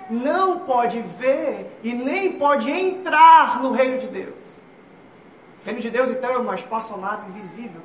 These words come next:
que só sabe que existe quem tá do lado de dentro. Do lado de fora dele é, é, é impossível entender.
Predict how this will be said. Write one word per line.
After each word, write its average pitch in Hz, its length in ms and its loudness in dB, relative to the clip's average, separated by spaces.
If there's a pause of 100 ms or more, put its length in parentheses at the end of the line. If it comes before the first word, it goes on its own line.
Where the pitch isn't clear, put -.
que - 60 -20
só 196 200 -16
sabe 226 460 -6
que 214 160 -16
existe 208 420 -12
quem 220 100 -16
tá 208 120 -10
do 208 100 -12
lado 202 200 -6
de 202 80 -14
dentro. 170 260 -14 (1120)
Do - 20 -10
lado 185 140 -4
de 214 80 -12
fora 220 460 -4
dele 208 480 -10 (340)
é, 180 60 -12
é, 175 480 -12 (100)
é 185 80 -12
impossível 226 680 -6
entender. 156 460 -14